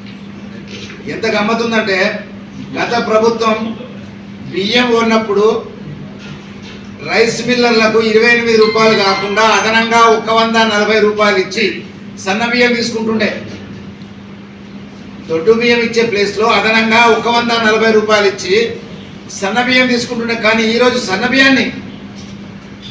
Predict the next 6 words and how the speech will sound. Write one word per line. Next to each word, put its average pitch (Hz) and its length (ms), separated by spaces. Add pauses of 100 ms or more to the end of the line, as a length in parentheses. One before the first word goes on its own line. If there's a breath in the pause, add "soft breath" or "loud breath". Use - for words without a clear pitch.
(280)
యాభై 254 440
ఏడు 254 220
రూపాయల 247 400
కిలో 247 180
చొప్పున 254 300
కొంటుండు. 202 420